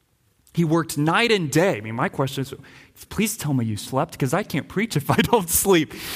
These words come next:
He worked night and day for his own bread instead of eating their bread.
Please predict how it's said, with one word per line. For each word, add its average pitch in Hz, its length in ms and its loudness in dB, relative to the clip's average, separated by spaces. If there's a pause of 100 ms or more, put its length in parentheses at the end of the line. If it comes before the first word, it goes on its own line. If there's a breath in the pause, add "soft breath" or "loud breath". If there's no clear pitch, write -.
(520 loud breath)
He 160 80 4
worked 180 260 4
night 190 260 4
and 247 160 2
day 240 600 0 (400 loud breath)
for 208 140 4
his 175 140 2
own 233 360 4
bread 214 320 4
instead 214 320 2
of 196 120 0
eating 190 300 2
their 262 260 2
bread. 127 480 -6